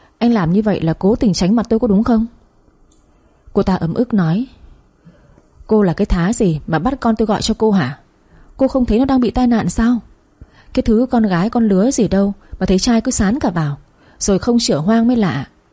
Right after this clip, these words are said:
Bà Nhàn thấy Thanh ăn nói to tiếng chửi Hiếu thì liền mỉa mai cô. Thanh đang nói chuyện với Hiếu, nghe bà Nhàn nói thế thì quay ngoắt lại, đối diện với bà cười nhạt nói.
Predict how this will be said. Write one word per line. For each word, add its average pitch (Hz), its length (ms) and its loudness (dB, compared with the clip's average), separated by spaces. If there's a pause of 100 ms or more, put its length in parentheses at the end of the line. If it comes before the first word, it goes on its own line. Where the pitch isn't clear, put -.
(1400)
Bà 180 120 0
Nhàn 160 320 0
thấy 170 140 0
Thanh 220 340 2
ăn 220 160 2
nói 185 200 2
to 220 180 2
tiếng 196 260 2
chửi 233 180 0
Hiếu 165 420 0
thì 233 100 0
liền 160 220 0
mỉa 170 140 2
mai 185 220 0
cô. 185 280 0 (1040)
Thanh 202 140 0
đang 196 160 0
nói 165 140 -2
chuyện 175 240 -2
với 214 80 -2
Hiếu, 190 360 0 (320)
nghe 233 140 0
bà 190 120 0
Nhàn 165 280 0
nói 165 160 0
thế 196 340 -2 (280)
thì - 100 -10
quay 196 180 -2
ngoắt 240 200 0
lại, 175 280 -2 (220)
đối 180 160 2
diện 208 180 -2
với 226 100 0
bà 156 220 -2
cười 160 200 -2
nhạt 151 240 -2
nói. 156 320 -4